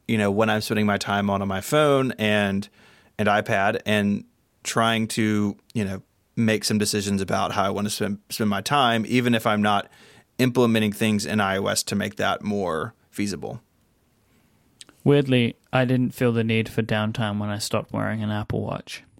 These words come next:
Speaker 2: because I've gotten pretty good at just putting my phone down, and I,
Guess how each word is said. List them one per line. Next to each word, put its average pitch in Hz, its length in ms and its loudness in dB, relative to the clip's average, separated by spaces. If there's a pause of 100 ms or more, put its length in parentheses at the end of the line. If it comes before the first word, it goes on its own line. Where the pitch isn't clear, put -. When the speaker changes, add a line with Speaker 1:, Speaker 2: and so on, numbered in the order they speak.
(840)
Speaker 2:
because 107 520 -2 (300)
I've 117 180 0
gotten 120 200 0
pretty 110 240 -2
good 107 180 0
at 104 100 -4
just 107 180 -8
putting 110 220 -4
my 101 120 -4
phone 104 300 -4
down, 107 320 -2 (1300)
and 110 180 0
I, 117 80 -2